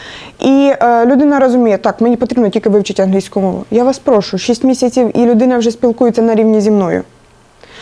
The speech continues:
Тобто, якщо в тебе є мета, це все дуже легко вивчається. А коли ти знаходишся в позиції: «О,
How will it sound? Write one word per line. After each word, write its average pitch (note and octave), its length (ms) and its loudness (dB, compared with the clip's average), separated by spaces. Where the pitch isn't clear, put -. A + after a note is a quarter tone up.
Тобто, A#3 360 0
якщо C4 380 0
в A#3+ 40 -2
тебе B3 300 0
є B3 200 0
мета, C4+ 320 0
це B3+ 120 0
все A#3+ 180 0
дуже A3+ 260 2
легко F#3+ 460 -2
вивчається. G3 720 -2
А E4+ 160 0
коли G4+ 360 0
ти F#4+ 300 2
знаходишся D#4+ 560 0
в C#4+ 60 -2
позиції: C4+ 520 0
«О, B3 220 4